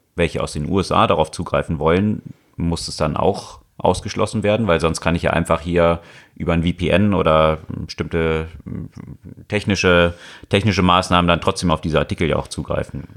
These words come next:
Und da wurde jetzt, dieses Begehren wurde jetzt auch vom E U G H zurückgewiesen, dass das nur für Europa gilt. Also sprich, äh,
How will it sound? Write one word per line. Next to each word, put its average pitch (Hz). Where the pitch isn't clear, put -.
Und 78
da 82
wurde 85
jetzt, -
dieses 90
Begehren 85
wurde 85
jetzt -
auch 104
vom 76
E -
U 80
G 82
H 85
zurückgewiesen, 110
dass -
das 80
nur 87
für -
Europa 85
gilt. -
Also 76
sprich, -
äh, 69